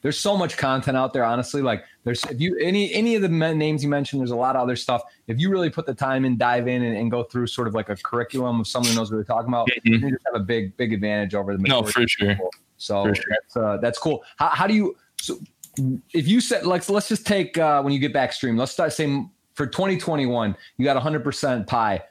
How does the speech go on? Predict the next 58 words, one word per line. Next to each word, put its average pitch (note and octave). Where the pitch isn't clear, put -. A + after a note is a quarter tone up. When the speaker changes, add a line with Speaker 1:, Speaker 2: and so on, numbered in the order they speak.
Speaker 1:
What, C#3+
what D#3+
is D3
your C#3
streaming B2+
gonna A#2
look A2+
like A2+
in G#2+
terms A2+
of, G#2
uh, G#2
how A#2
would A#2+
you A2
break A#2
down A#2
what A2+
percent A#2
are A2+
you A2
streaming A2
poker C3
versus A2+
what A2+
games? F2+
Give A#2+
me, A#2+
like, A2
the G#2
f-, -
kind A2
of G#2
Speaker 2:
Um, E3
Speaker 1:
your -
pie, E2+
pie F2
chart. E2
Speaker 2:
I, E3
my D3
stream, F3+
I've C3
always D3+
tried C#3+
to C#3+
incorporate C3
a -
lot A2
of A#2
things. A2+
I G2
don't A2+
like A2+
just, G#2+
like, G2
sticking A2+
to A2
one G2+